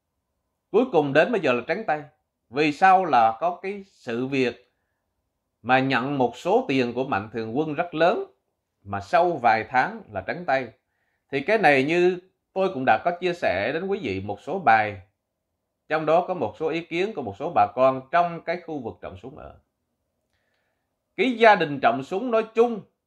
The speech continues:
và nhân vật Trọng Súng và vợ nói riêng là hai cái con người là siêng ăn nhác làm, đam mê cờ bạc. Đấy. Thích đỏ đen.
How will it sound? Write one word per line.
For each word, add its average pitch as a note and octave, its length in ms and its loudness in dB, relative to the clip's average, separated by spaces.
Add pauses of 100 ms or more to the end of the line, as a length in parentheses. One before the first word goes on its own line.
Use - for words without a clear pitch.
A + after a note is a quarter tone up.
(140)
và B2 220 2
nhân G3+ 420 -4
vật - 280 2
Trọng A#2 200 -2
Súng A#3+ 420 -4
và A2+ 160 4
vợ G#2 340 -2
nói D3+ 160 -4
riêng F#3+ 220 0 (1700)
là B2 280 4
hai G#3 400 2
cái A3+ 180 -6
con G3+ 280 -2
người A2 360 -2 (480)
là F#2+ 220 -6
siêng G3 420 -2
ăn F3 260 -2
nhác F3+ 240 -2
làm, F#2 240 0 (460)
đam G#3+ 480 4
mê G#3+ 200 2
cờ B2 360 -2
bạc. G2+ 220 0 (1300)
Đấy. - 160 -20 (2750)
Thích - 260 0
đỏ D3 300 8
đen. G3 260 -2